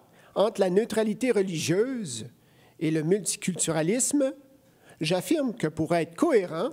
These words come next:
tout État devrait nécessairement confesser une religion.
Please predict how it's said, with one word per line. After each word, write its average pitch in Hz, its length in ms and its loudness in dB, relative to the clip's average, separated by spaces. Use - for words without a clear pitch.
tout 339 180 2
État 190 680 2
devrait 156 320 -2
nécessairement 190 880 0
confesser 180 560 -4
une 160 160 -2
religion. 135 460 -6